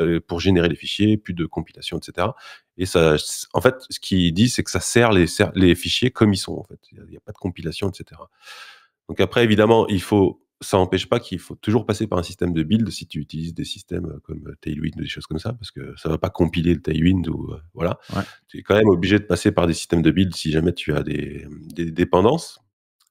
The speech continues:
Speaker 1: Mais si par contre tu fais du C S S classique, et cetera, bah, t'as pas besoin de builder. Et ce qu'il disait que c'est, euh, le Hey,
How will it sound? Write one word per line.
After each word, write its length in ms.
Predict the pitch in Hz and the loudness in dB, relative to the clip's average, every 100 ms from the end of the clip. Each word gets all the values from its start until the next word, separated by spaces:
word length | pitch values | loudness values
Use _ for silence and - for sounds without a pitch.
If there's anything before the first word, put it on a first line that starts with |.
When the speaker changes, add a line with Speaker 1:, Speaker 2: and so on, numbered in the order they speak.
| 82 | -4
Speaker 1:
Mais 240 | 87 85 | 0 0
si 220 | - 147 | 0 0
par 160 | - - | 0 2
contre 180 | 113 - | 2 2
tu 60 | |
fais 100 | 92 | 0
du 100 | 80 | 0
C 120 | - | 2
S 120 | 80 78 | 0 0
S 120 | - | -2
classique, 440 | 82 - - 80 | 0 0 -4 -8
et 40 | - | -10
cetera, 320 | - 78 95 | -12 -6 -4
bah, 80 | - - | -6 -10
t'as 100 | 80 | -2
pas 160 | 101 | 4
besoin 160 | 107 113 | 6 4
de 80 | 98 | 2
builder. 400 | 87 80 101 127 - - - - | 0 2 2 0 -8 -14 -14 -8
Et 240 | - 85 82 | 2 4 4
ce 80 | - | 2
qu'il 140 | 67 | -4
disait 200 | 71 127 | 2 2
que 60 | - | 2
c'est, 300 | - 78 73 | 4 4 4
euh, 140 | 73 | 0
le 180 | 73 - | -4 0
Hey, 320 | 101 135 143 | 2 4 2